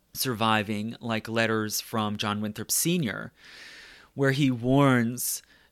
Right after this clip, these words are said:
John Junior, you know, "Beware of getting too deeply into alchemy. Don't think that this wisdom and knowledge is somehow going to save you. Don't get puffed up with knowledge.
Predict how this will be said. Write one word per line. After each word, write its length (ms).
John 320
Junior, 640
you 140
know, 180
"Beware 600
of 140
getting 280
too 160
deeply 360
into 260
alchemy. 600
Don't 360
think 360
that 220
this 400
wisdom 420
and 120
knowledge 500
is 100
somehow 320
going 220
to 120
save 460
you. 240
Don't 220
get 180
puffed 460
up 220
with 160
knowledge. 720